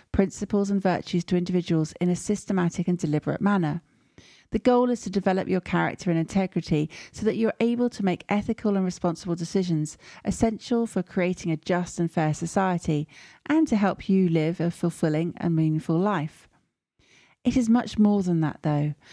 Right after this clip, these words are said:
A moral education will help you to think critically and reflectively about ethical issues and dilemmas, to aid your understanding of the complexity of ethical decision-making, developing the necessary skills to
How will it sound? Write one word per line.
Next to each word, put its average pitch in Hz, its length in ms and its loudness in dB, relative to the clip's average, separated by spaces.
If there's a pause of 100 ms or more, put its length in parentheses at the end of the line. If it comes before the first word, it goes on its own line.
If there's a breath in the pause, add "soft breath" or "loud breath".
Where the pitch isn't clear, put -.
(220 loud breath)
A - 80 0
moral 233 320 4
education 196 560 0
will 175 60 2
help 180 340 -2
you 190 60 2
to 175 140 -2
think - 320 -2
critically 160 600 -2
and 147 100 -2
reflectively 165 640 -2
about 156 260 -2
ethical 175 400 0
issues 170 360 0
and 160 100 0
dilemmas, 165 560 0 (360 loud breath)
to - 140 -10
aid 214 260 4
your 196 160 2
understanding 190 540 0
of 165 60 0
the 175 80 -4
complexity 175 640 -2
of 160 100 -4
ethical 175 360 -2
decision-making, 180 880 -2 (480 loud breath)
developing 233 560 0 (220 loud breath)
the 202 100 0
necessary 226 560 2
skills 185 400 -2
to - 100 -8